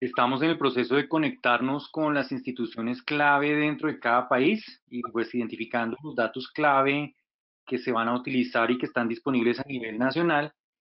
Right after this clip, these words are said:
y finalizando los métodos que vamos a usar para producir los datos de este proyecto.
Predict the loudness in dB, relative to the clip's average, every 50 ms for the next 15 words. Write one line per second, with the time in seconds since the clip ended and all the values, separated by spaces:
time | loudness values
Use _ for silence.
0 | _ _ _ _ -12 -6 -2 0 2 2 2 2 2 2 2 0 2 2 2 4
1 | 4 2 2 2 0 0 2 0 0 0 2 0 0 2 2 0 0 0 -2 0
2 | 0 2 0 2 2 0 0 0 2 2 0 0 0 0 0 0 0 0 0 0
3 | 0 2 2 2 2 2 -2 -2 -2 -2 -2 -2 -4 -2 0 0 2 2 0 -2
4 | -6